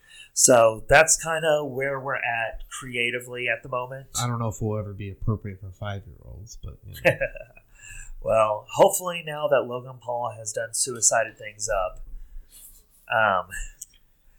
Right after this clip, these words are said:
Speaker 2: Yeah.
Speaker 1: the
Speaker 2: The millionaire's the victim.
Speaker 1: Yeah. Oh, God. Anyway, we're not gonna get into that.
Speaker 2: Yeah.
Speaker 1: The, um, they are manually reviewing things, so they are less likely,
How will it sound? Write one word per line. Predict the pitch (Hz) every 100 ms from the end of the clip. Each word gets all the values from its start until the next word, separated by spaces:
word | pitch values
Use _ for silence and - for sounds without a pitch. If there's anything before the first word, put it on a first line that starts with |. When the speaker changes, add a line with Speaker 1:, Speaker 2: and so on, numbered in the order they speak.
| -
Speaker 2:
Yeah. | 107 - - _
Speaker 1:
the | 127 123 113 107
Speaker 2:
The | 117 117
millionaire's | 120 117 110 113 113
the | 117
victim. | 107 107 - 101 101 _ _ _
Speaker 1:
Yeah. | 123 113 104 90 87 _ - - - 120
Oh, |
God. | 107 98 92 - - - - - - - _ 131
Anyway, | 131 107 90 87 - 104 -
we're | 127
not | 117 117
gonna | 135
get | 131
into | 127 117
that. | 98 95 95
Speaker 2:
Yeah. | 104 - - _
Speaker 1:
The, | - 123 120 113 107
um, | 113 107 98 101
they | 113
are | 110 120 110
manually | 113 117 117 110 104
reviewing | 95 98 110 123 131
things, | 131 147 147 147 147 - -
so | - - 123 107 101 98 - _ _ _ _ _ _ _ _ _ _ 123
they | 123 120 120
are | 113 110
less | 107 117 113 - 117
likely, | 113 110 120 110 -